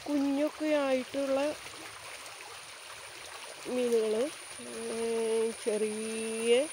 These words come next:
ഉറവ് നോക്കി കുളങ്ങളിലേക്കൊക്കെ കയറി വരും. ഞങ്ങളുടെ കുളത്തിൽ അങ്ങനെ ഒത്തിരി മീൻ കയറി പറ്റിയിട്ടുണ്ട്. ബ്രാല്, മുഴിമഞ്ഞ്, മുഴി, അങ്ങനെ കുറേ സാധനങ്ങൾ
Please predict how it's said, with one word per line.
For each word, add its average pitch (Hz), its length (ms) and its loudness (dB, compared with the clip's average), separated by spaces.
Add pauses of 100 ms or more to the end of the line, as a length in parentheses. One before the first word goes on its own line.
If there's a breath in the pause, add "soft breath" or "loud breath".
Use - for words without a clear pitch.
(720)
ഉറവ് 226 760 2 (560)
നോക്കി 220 500 0 (480)
കുളങ്ങളിലേക്കൊക്കെ 208 1160 2
കയറി 185 380 0
വരും. 180 280 -2
ഞങ്ങളുടെ 190 320 0
കുളത്തിൽ 214 420 -2
അങ്ങനെ 208 240 0
ഒത്തിരി 208 360 -2
മീൻ 214 260 0
കയറി 196 340 2
പറ്റിയിട്ടുണ്ട്. 180 500 0 (1160)
ബ്രാല്, 196 540 6 (640)
മുഴിമഞ്ഞ്, 202 720 4 (880)
മുഴി, 202 440 6 (1500)
അങ്ങനെ 285 280 0
കുറേ 294 260 4
സാധനങ്ങൾ 269 600 -2